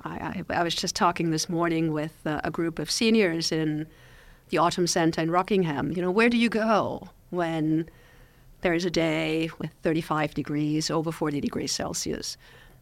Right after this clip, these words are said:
And some elderly populations may not want to leave their house, so they don't need a car.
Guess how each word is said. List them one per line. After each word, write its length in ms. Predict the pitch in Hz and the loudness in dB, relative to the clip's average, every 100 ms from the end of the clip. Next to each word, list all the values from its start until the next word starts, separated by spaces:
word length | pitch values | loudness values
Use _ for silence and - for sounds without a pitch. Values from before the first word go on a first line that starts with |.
| - | -2
And 460 | 185 180 185 185 190 | 2 4 6 4 4
some 200 | 240 214 | 4 6
elderly 380 | 202 208 190 185 | 6 4 4 4
populations 920 | 196 - 175 170 170 180 160 165 - | 4 2 0 0 0 0 0 -2 2
may 160 | 202 | 4
not 160 | 185 180 | 4 4
want 160 | 175 - | 0 0
to 100 | 165 | -2
leave 280 | 185 185 | 0 -2
their 120 | 185 - | -4 -6
house, 300 | - - - | -8 -6 -6
so 100 | 175 | 2
they 160 | 202 | 4
don't 180 | 214 196 | 6 4
need 140 | 170 | 2
a 40 | - | -2
car. 320 | - - - | -6 -8 -8